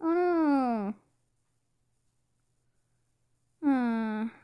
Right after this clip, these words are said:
Not like I play it anymore. Oh! Okay.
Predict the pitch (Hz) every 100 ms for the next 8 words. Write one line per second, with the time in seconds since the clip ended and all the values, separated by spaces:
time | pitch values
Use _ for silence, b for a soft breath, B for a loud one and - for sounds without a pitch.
0 | b _ _ _ _ _ _ _ _ 247
1 | 269 254 240 220 208 233 220 214 208 214
2 | 233 B B B - 415 640 640 - _
3 | _ _ _ _ - - _ 220 208 190